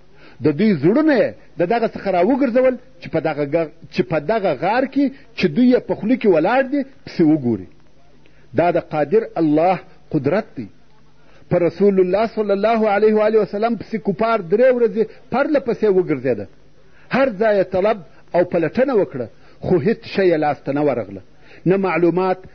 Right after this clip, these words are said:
نه علامه، نه دوی. قریش نو پرېږده چې په خپل طلب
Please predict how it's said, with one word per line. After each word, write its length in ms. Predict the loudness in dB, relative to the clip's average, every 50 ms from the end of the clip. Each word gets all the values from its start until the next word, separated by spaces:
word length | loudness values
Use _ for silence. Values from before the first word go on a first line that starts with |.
| -8 -2
نه 140 | 0 0 0
علامه، 480 | 2 0 0 0 0 0 -2 -4 -6 -6 -12 -20 -20 -20 -20 -20 -14 -2 2
نه 140 | 2 2 2
دوی. 320 | 2 0 0 0 0 -2 -8 -14 -20 -20 -20 -20 -20 -20 -20 -20 -20 -20 -20 -20 -18 -4 -2
قریش 360 | 2 2 2 2 0 -2 -4
نو 80 | -4 -4
پرېږده 460 | 0 2 2 2 2 2 0 -2 -2 -4 -16 -20 -18
چې 60 | -10
په 120 | -6 -6 -6
خپل 220 | -4 -2 -4 -4
طلب 380 | -4 -6 -4 -2 0 0 -2